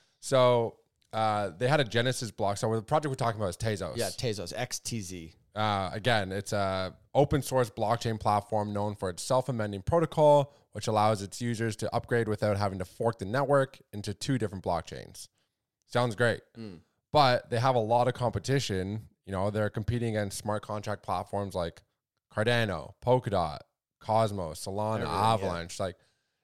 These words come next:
Speaker 1: and at least you hear what Avalanche is doing. You hear, but even th-, even that's kind of like a dead project. But you hear what <laughs> you hear what all these other,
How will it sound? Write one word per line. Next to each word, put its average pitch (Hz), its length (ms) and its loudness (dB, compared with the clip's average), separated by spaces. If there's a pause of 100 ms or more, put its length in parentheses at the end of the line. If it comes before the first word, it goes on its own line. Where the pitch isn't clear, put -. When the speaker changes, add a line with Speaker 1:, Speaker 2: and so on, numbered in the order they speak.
(160)
Speaker 1:
and 120 100 -2
at 131 80 2
least 165 240 0
you 151 80 0
hear 120 300 0
what 101 180 -2
Avalanche 101 420 -2
is 85 100 -14
doing. 101 320 -8
You 90 120 -10
hear, - 220 -12 (120)
but 87 180 -6 (360)
even 107 140 -8
th-, 110 140 -2
even 107 120 -6
that's 95 160 -2
kind 98 140 -8
of 92 60 -4
like 87 100 -4
a 85 40 -8
dead 87 200 -6
project. 87 360 -6
But 95 220 -4
you 107 120 -8
hear 135 120 0
what 123 140 0 (580)
<laughs> - 560 -8
you 139 80 0
hear 170 140 6
what 151 300 6
all 131 160 6
these 131 140 4
other, 113 220 0